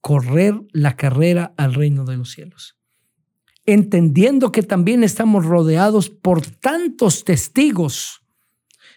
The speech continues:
debemos despojarnos de todo peso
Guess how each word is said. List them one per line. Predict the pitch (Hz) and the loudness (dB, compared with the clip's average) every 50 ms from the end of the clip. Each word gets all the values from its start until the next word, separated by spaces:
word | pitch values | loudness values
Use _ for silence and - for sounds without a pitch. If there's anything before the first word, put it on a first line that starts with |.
| _ _ - | _ _ -8
debemos | 143 127 156 160 151 190 220 240 233 240 226 175 151 143 | -2 0 0 2 2 2 2 2 2 2 2 0 -2 -2
despojarnos | 190 190 151 - - - - 180 139 - - 175 214 220 220 202 226 226 202 156 | 0 0 0 -2 -4 -6 -6 -4 -4 -2 -2 -2 0 0 0 0 -2 -2 -2 -2
de | 156 160 131 | -2 -4 -4
todo | - _ _ _ - 233 254 269 269 247 247 269 247 180 - - | -6 _ _ _ 0 2 2 2 2 0 0 0 0 -2 -2 -2
peso | - 226 220 175 - - - - - - | -2 0 0 0 -2 -6 -10 -12 -12 -14